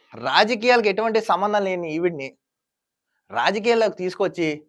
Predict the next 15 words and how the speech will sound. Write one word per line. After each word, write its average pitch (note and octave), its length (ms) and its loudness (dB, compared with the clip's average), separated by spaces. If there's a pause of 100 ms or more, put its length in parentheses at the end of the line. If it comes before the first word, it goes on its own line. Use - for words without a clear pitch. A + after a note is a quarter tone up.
ఇబ్బంది F#3 320 4
పెట్టి D#3 320 -4
భయపెట్టించి E3+ 580 -4
పాపం D#3 380 -6 (760)
వైఎస్ A#3 360 6
వివేకానంద A3 420 4
రెడ్డి G3+ 180 -2
గారు G3+ 120 2
తెలుసు F#3 200 -4
కదా F#3 120 0
ఈయన, B2+ 200 -4 (680)
వైఎస్ E3+ 280 -2
వివేకానంద E3 420 -2
రెడ్డి C3+ 180 -6
గారు B2 140 -6